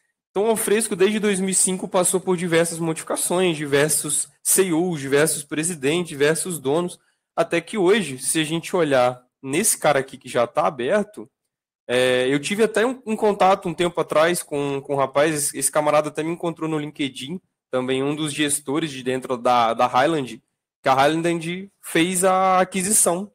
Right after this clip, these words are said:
do Alfresco. A Highland, se a gente jogar no Google, eles também têm um outro software também deles de gestão de documentos. Então tem uma diversa de, diversas outras coisas e a Highland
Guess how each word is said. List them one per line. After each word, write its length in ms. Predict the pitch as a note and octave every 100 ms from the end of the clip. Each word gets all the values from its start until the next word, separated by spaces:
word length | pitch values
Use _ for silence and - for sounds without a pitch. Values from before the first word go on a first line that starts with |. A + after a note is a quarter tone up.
| _ C#3+
do 140 | C#3+
Alfresco. 520 | C#3+ C#3 B2+ C#3 -
A 40 | C3+
Highland, 400 | C#3+ E3 D#3+ E3
se 120 | D3+
a 40 |
gente 180 | D3 D3+ D3+ D3
jogar 300 | C3 C#3 C#3+
no 120 | F3 C#3+
Google, 440 | A#2+ F#3 E3 - _ _ -
eles 200 | C3 C#3
também 240 | D3 D#3
têm 160 | D#3 F3
um 160 | F3
outro 340 | D3 F#3+ A3 E3+
software 520 | - D3+ F3 - C#3+
também 300 | C#3+ C3+ D#3
deles 460 | C3 C#3+ E3 C3+ B2+
de 140 | C#3
gestão 420 | D3+ C#3+ - B2
de 140 | C3+ B2+
documentos. 600 | B2 F#3 D3+ D#3+ C#3+ - _ _ _
Então 140 | - C3+
tem 140 | D3+
uma 100 | D3
diversa 440 | C#3+ B2 D3 E3+
de, 80 | D3 C#3+ - B2
diversas 360 | B2 C3+ C3+
outras 280 | B2+ E3 E3
coisas 240 | E3+ F3
e 40 | F#3+
a 60 |
Highland 480 | F3 E3 F3 F#3+ -